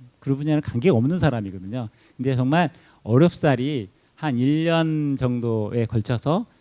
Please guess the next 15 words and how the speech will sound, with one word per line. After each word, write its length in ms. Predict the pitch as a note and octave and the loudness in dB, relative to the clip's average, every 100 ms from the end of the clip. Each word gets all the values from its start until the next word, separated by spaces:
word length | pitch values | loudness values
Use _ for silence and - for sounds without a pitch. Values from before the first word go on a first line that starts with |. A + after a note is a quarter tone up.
| _ | _
시제품 380 | - A3+ G3+ F#3+ | -2 0 0 0
만드는 300 | C#3+ B2 A#2 | 0 -2 -4
데 60 | |
성공합니다. 680 | A2+ G3 F#3 F3 C#3+ G2+ E2+ F2 _ _ _ _ _ _ _ _ _ | -4 -4 0 0 -2 -6 -10 -18 _ _ _ _ _ _ _ _ _
성공하고 460 | G#3+ A3 A#3 A3+ | 4 8 10 8
나니까 560 | G#3 D3+ C#3+ F#3 F#3 A2 - _ _ _ _ - | 8 4 4 4 2 0 -8 _ _ _ _ -10
이제 80 | D3 | -6
파는 280 | - C4 B3 | 2 4 4
게 100 | G#3+ | 4
문제가 340 | D3 C3+ B2 | 4 4 2
됐어요. 480 | A2 - G2+ F#2+ F#2+ - _ _ _ _ _ _ | 0 -4 -6 -10 -14 -20 _ _ _ _ _ _
이게 420 | - E3 G3+ D3 - _ _ _ | -4 6 8 6 0 _ _ _
제가 200 | - F3+ | 0 2
가는 340 | F3 C3+ D#3+ G#3 | 4 6 6 6
곳마다 640 | G3+ F#3 E3+ G3+ F#3 G2+ | 2 2 2 4 2 0